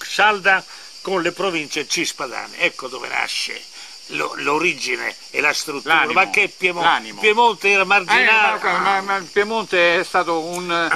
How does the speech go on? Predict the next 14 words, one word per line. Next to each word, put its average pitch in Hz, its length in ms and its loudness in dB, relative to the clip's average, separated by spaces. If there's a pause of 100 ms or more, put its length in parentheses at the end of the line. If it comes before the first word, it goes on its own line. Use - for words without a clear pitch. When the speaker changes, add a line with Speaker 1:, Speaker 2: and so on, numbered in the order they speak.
(340)
Speaker 2:
un 185 400 2
approfittatore 190 1040 0
della, 165 400 0 (100)
della 170 380 2 (380)
volere 190 380 4
popolare. 151 360 0
Speaker 1:
Esattamente. 165 720 2
Speaker 2:
Ecco. - 840 -14
Speaker 1:
Il 156 80 -6
Piemonte, 170 840 0
a 151 100 -8
un 160 100 -8
certo 202 360 0
punto, 190 600 -6